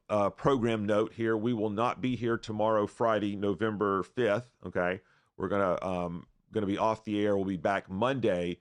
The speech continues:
of course, to talk about this text some more. But be praying. I hope you guys have a great weekend. Hope to see you on Sunday as we dive into Romans four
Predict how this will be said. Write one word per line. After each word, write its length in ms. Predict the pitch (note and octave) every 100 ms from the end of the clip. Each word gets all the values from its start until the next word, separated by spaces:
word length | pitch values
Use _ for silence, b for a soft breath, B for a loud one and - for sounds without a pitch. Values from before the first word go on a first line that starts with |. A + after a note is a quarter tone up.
| b -
of 120 | -
course, 260 | G#2+ G#2 -
to 60 |
talk 260 | G2+ G#2+ G2+
about 340 | G2 F#2+ -
this 180 | G2 -
text 520 | - A2+ D#2+ - -
some 220 | - A2 F#2+
more. 440 | A2+ G#2+ D#2 D2 _ _ _
But 160 | G2+ A2
be 60 |
praying. 440 | G2 C3+ B2 B2+ C3
I 40 |
hope 160 | A2 G2+
you 60 |
guys 220 | G#2 G2 G#2+
have 120 | F2
a 40 |
great 380 | E2 G#2 A2 A2 -
weekend. 680 | F2 F#2 A#2+ C3 A#2+ B2 C3 B2+ _ _ _ -
Hope 140 | A#2
to 80 | G#2
see 160 | - A#2+
you 240 | A2+ G#2+
on 140 | G2
Sunday 720 | F#2+ - B2+ B2+ B2+ A#2+ A#2+ A#2+ b b -
as 200 | G2 F#2
we 300 | G2+ G2+ G2
dive 320 | E2+ G2+ F#2+
into 140 | G2+
Romans 380 | F#2+ G2 F#2+ F#2+
four 420 | - G#2 G2+ F#2+